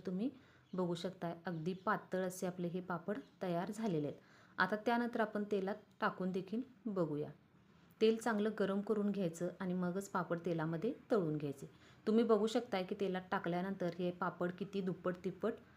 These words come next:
अगदी असे हे फुललेले आहेत आणि या पापडामध्ये शाबू अजिबात आपल्याला दिसत नाही, म्हणजे आपली शाबू ही एकदम चांगली शिजलेली आहे, त्यामुळं जरा देखील यामध्ये आपल्याला पापडामध्ये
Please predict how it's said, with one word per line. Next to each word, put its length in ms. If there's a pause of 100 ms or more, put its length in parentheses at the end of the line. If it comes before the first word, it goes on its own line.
(260)
अगदी 360
असे 200
हे 120 (100)
फुललेले 380
आहेत 160 (120)
आणि 260 (540)
या 160
पापडामध्ये 680
शाबू 420 (100)
अजिबात 440
आपल्याला 360
दिसत 360
नाही, 140
म्हणजे 240
आपली 200
शाबू 340
ही 120
एकदम 420
चांगली 320
शिजलेली 440
आहे, 100 (320)
त्यामुळं 360
जरा 280
देखील 360
यामध्ये 400
आपल्याला 320
पापडामध्ये 640